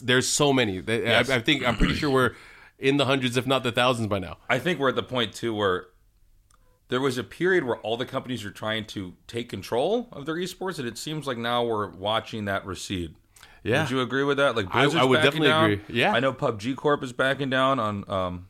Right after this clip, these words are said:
Speaker 2: pub G. Uh, I don't know how true this is, but I've heard that Riot is going to be more hands-off with some of their future titles. Um, what is your take on, uh,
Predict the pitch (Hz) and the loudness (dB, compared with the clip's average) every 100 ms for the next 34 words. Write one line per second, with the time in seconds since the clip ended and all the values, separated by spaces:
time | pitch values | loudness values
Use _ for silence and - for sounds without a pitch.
0 | - 101 95 120 156 170 - _ _ _ | -8 -8 -6 -6 -4 -6 -12 _ _ _
1 | _ 101 95 92 90 - _ _ _ _ | _ -4 -2 0 -2 -6 _ _ _ _
2 | - 117 113 98 92 - 170 143 101 107 | -4 -2 -2 -6 -4 0 2 2 0 0
3 | 101 - 101 90 87 127 123 113 104 107 | -2 -2 0 0 0 0 0 0 2 4
4 | 113 123 - 104 92 95 104 101 98 98 | 4 2 2 0 0 -4 -4 -4 -4 -4
5 | 98 95 92 98 95 135 - _ - 95 | -2 -2 -2 0 2 0 -4 _ -12 -10
6 | - 113 101 98 - 101 95 87 95 90 | -6 -4 -2 -2 -4 -8 -8 -2 0 0
7 | 87 82 - _ _ _ _ _ - 95 | -4 -8 -16 _ _ _ _ _ -6 -6
8 | 95 92 92 131 170 139 135 107 120 127 | -6 -8 -4 0 0 -2 -6 -8 -6 -6
9 | 123 104 95 85 - _ _ _ _ - | -4 -2 -2 -6 -14 _ _ _ _ -20
10 | - 104 101 92 | -6 -2 0 0